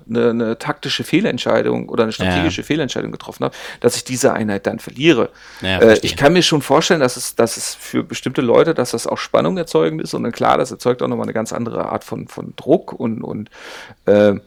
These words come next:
Speaker 1: ja, wie gesagt, einfach Spannung, aber ich brauch das nicht.
Speaker 2: Ja, ja, verstehe.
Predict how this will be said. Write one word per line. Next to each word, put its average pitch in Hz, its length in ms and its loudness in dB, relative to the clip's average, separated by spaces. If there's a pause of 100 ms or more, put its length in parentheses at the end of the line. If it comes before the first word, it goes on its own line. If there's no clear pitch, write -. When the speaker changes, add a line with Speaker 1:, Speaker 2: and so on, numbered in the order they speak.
(320)
Speaker 1:
ja, 110 440 6 (240)
wie - 520 -14
gesagt, 120 300 0
einfach 110 220 -4
Spannung, 160 460 0 (220)
aber 113 180 -6
ich 104 100 -8
brauch - 180 -12
das - 220 -14
nicht. - 240 -18 (340)
Speaker 2:
Ja, 92 280 -10 (300)
ja, 107 180 2
verstehe. 95 400 -6